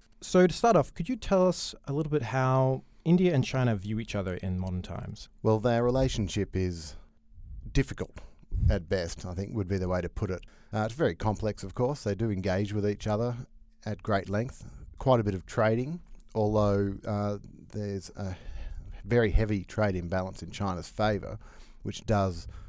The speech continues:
Speaker 2: cause some angst in India. But, uh, to understand their relationship properly, we need to go back in history, and particularly back to the late nineteen fifties and early nineteen sixties. Uh, there was a lot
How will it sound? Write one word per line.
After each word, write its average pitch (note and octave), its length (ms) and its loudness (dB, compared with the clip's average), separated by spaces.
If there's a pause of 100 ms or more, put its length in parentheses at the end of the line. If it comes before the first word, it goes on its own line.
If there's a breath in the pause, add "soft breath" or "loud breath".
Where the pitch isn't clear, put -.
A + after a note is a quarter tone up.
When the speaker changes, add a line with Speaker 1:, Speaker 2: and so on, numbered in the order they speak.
(260 loud breath)
Speaker 2:
cause G2 340 0
some F#2+ 300 -2
angst F#2+ 320 -6
in F2+ 80 -4
India. F#2 400 -4 (600 soft breath)
But, - 420 0
uh, A#2 240 6
to G#2+ 80 -2
understand C3+ 540 2
their A2 80 4
relationship G#2+ 720 0
properly, G2+ 380 -2
we F#2 120 -2
need F#2+ 160 0
to G2 60 -4
go F#2 280 0
back F2+ 240 -2
in F2+ 80 10
history, C3 540 -4
and G#2 120 -6
particularly G2 380 -4
back F#2+ 240 -4 (120)
to G2 260 0
the F#2+ 120 -2
late G2 280 -2
nineteen F#2+ 240 -2
fifties G2 380 -6
and F#2 100 -4
early F2+ 200 -2
nineteen F2 320 -6
sixties. C3 520 -6 (580 soft breath)
Uh, G#2 140 0
there G2 120 2
was F#2 120 0
a F#2 40 -2
lot G2 280 0